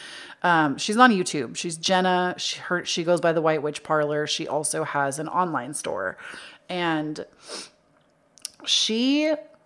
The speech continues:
recently put out a video just talking about basically relearning herself and how this impacted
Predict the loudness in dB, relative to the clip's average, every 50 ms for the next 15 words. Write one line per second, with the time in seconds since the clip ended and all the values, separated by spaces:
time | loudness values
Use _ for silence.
0 | _ _ _ _ -8 -2 0 2 2 2 0 0 -2 -2 0 4 6 8 8 8
1 | 6 4 2 0 0 2 2 4 4 4 2 0 -2 -4 -4 -4 -6 -4 0 4
2 | 4 4 4 2 0 0 0 2 0 0 0 2 0 2 2 4 4 4 4 4
3 | 2 -2 -12 -18 -20 -20 -20 -20 -20 -20 _ _ _ _ _ -20 -20 _ _ _
4 | 6 6 6 8 6 4 0 0 2 2 2 2 2 0 0 0 0 0 0 2
5 | 2 4 4 4 2 0 -2 -2 -2 -2 0 0 0 0 0 0 0 2 4 4
6 | 4 4 2 0 -2 -4 -10 -16 -16 -18 -20 _ _ -6 -2 -2 0 0 -2 -4
7 | -4 2 6 8 8 10 10 10 10 8 8 6 4 2 0 -4 -12 -20 -20 -20
8 | -20 -20 -20 -20 _ _ -6 2 6 8 8 8 6 6 4 4 4 2 0 0
9 | 2 4 4 4 2 -2 -2 0 2 4 4 4 4 4 2 0 -2 -4